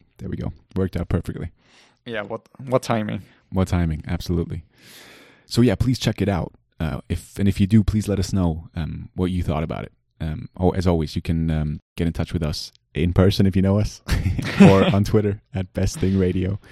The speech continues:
Speaker 1: And, um,
Speaker 2: Leave us a review on a podcast, and
Speaker 1: yes, please. And
Speaker 2: Yeah.
Speaker 1: also, if you watch the, like, um,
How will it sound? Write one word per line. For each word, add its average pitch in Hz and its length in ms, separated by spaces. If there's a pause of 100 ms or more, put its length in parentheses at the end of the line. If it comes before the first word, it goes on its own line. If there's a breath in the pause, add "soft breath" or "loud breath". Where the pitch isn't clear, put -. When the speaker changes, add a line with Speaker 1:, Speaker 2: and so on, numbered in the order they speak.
(680 loud breath)
Speaker 1:
And, 80 440
um, 78 400 (340)
Speaker 2:
Leave 117 280
us 110 140
a 110 180
review 110 480
on 110 320
a 107 100 (180)
podcast, - 760
and 113 500
Speaker 1:
yes, 95 160
please. - 520 (460)
And - 160
Speaker 2:
Yeah. 117 200
Speaker 1:
also, 104 360
if - 220
you 104 160
watch 85 420
the, 90 220
like, - 380
um, 78 320